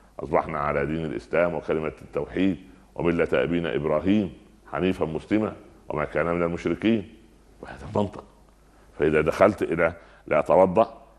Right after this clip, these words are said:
اعوذ بالله من الخبث والخبائث، او اعوذ بالله من الشيطان الرجيم، اخرج من دورة المياه، غفرانك. فاذا توضا وبعد ما انتهي، اشهد ان لا اله الا الله وحده لا شريك له وان محمدًا عبده ورسوله،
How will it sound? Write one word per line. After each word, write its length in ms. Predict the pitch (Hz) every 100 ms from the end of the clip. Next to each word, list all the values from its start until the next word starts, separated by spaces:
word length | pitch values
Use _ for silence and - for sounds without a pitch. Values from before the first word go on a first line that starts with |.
| _
اعوذ 240 | - 85 82
بالله 280 | 80 82 90
من 100 | 80
الخبث 400 | 73 82 78 82
والخبائث، 640 | 80 - 82 110 - -
او 160 | - 64
اعوذ 200 | 78 82
بالله 140 | 78
من 80 | 82
الشيطان 320 | 78 80 87
الرجيم، 360 | 87 85 107 127 - - _ _
اخرج 240 | - 92 90
من 160 | 87
دورة 260 | 85 95 90 90
المياه، 320 | 92 98 90 - -
غفرانك. 580 | 76 - 87 98 110 95 - - - _ _ _ _ _ _ _ -
فاذا 240 | 82 87
توضا 600 | 82 80 85 80 104 - - -
وبعد 220 | 76 82 85
ما 140 | 85
انتهي، 380 | 80 98 101 92 - - -
اشهد 240 | - 95 87
ان 200 | 82 80
لا 340 | 87 95 98
اله 340 | 95 98 98
الا 140 | 90 90
الله 200 | 95 98
وحده 360 | 98 90 95
لا 100 | 92
شريك 320 | 90 92 92 90
له 120 | 95
وان 160 | 82
محمدًا 480 | 80 85 80 90 92
عبده 240 | 90 90 92
ورسوله، 440 | 92 90 101 104